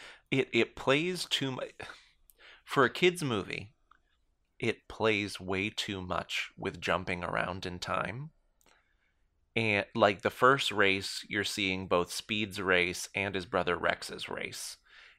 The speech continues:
And there's hardly any differentiation between the two, so it's sort of hard to tell. They just have, like, they've C G I'd Susan Sarandon's neck <laughs> to make her look a little younger. That's about it. Um, but then you have the Fuji race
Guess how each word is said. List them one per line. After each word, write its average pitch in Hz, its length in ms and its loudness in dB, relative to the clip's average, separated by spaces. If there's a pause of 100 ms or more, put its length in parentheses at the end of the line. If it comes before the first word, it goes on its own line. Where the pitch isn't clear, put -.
(160)
And 98 420 0
there's 95 220 0
hardly 107 360 4
any 95 180 -2
differentiation 90 840 -2
between - 340 -10
the - 80 -14
two, - 280 -4
so - 280 -4
it's - 160 -10
sort 113 340 0
of 95 120 -6
hard 98 260 2
to - 80 -18
tell. - 340 2
They 95 140 0
just 98 180 -2
have, 95 260 2
like, - 280 -4
they've 90 180 -2
C 107 220 -2
G 92 200 -2
I'd 90 300 2
Susan 95 400 -4
Sarandon's 85 640 -2
neck - 460 -2
<laughs> - 1500 -2
to 107 160 4
make 92 260 -4
her 98 120 -2
look 90 220 -2
a 104 40 2
little 92 320 0
younger. 90 520 2
That's 82 240 2
about 104 340 4
it. 95 120 2 (380)
Um, 98 340 8
but 113 140 4
then 127 160 4
you 131 100 4
have 123 160 0
the 117 80 4
Fuji 196 380 2
race 113 300 2